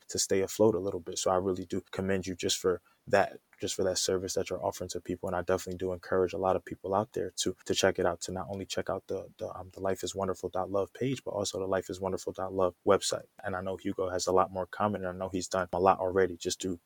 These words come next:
public speaking, just do the motivation and everything. But my question for you, just in thinking about, um, what you do, just in hearing about what you do, and even just in able to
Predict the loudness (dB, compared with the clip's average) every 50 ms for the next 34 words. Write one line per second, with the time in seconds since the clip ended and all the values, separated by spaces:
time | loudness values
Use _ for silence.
0 | _ _ _ _ _ _ 0 0 0 0 0 -4 -2 -2 -2 -2 -4 -6 -6 -4
1 | -4 -4 -4 -4 -4 -4 -4 -2 -2 -2 -2 -4 -4 -4 -4 -4 -4 -4 -6 -6
2 | -6 -6 -6 -2 0 0 0 0 0 -2 -2 0 2 2 0 2 0 -4 -4 -2
3 | 0 2 2 2 2 2 0 0 -2 -2 -2 -2 -2 -2 -2 -2 -4 -2 2 4
4 | 4 4 4 2 _ _ _ _ _ _ _ -14 -12 -12 -8 -2 2 2 2 2
5 | 0 -2 0 0 0 0 0 -2 -2 -2 -2 -2 -4 -2 2 2 2 2 0 -2
6 | -2 -2 -2 -2 -4 -6 -6 -6 -4 -4 -4 -4 -4 -4 -4 -2 -2 -2 -2 -2
7 | -4 -2 -4 -2 -4 -4 -8